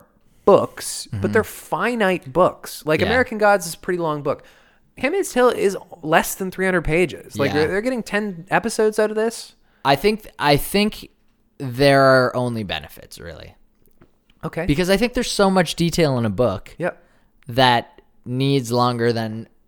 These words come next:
Speaker 2: the time allotted for a movie
Speaker 1: Yeah.
Speaker 2: for the, for that story to be told.
Speaker 1: Okay, but,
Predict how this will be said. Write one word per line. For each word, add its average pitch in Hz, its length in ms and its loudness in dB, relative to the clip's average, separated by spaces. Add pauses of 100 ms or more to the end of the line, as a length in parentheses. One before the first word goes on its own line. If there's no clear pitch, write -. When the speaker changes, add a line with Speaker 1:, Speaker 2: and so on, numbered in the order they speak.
Speaker 2:
the 117 140 -10
time 117 260 -4
allotted 104 360 -4
for 107 140 -6
a 101 40 -4
movie 87 500 -6 (540)
Speaker 1:
Yeah. 175 240 -12
Speaker 2:
for 233 100 -4
the, 104 280 -2
for 117 160 -4
that 101 200 -4
story 87 260 -8
to 87 80 -14
be 85 120 -12
told. 76 420 -12
Speaker 1:
Okay, 196 300 -8
but, 165 180 -8